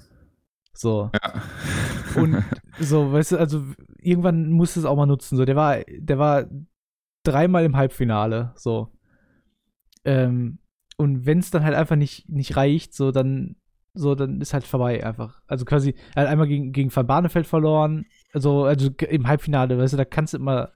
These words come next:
Speaker 1: du, du kannst gegen jeden verlieren, so, sonst wären die nicht im Halbfinale. Ähm,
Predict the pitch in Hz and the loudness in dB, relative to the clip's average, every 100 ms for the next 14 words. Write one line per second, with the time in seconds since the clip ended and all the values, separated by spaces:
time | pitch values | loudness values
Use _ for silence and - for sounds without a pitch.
0 | _ - 135 131 151 151 - 123 123 120 | _ -6 -4 -2 0 0 -2 0 2 2
1 | 117 - - - - - - - 120 117 | -2 -6 -14 -14 -14 -16 -10 -2 0 0
2 | 110 107 107 110 - 120 117 123 123 117 | -2 -2 -6 -6 -8 -6 -2 0 -2 -2
3 | 113 131 - 104 110 107 - - - - | -2 -2 -2 -6 -6 -8 -12 -20 -20 -20
4 | - - - - - - _ _ _ 127 | -20 -20 -20 -20 -20 -20 _ _ _ 0
5 | 127 120 117 110 | 2 2 0 -4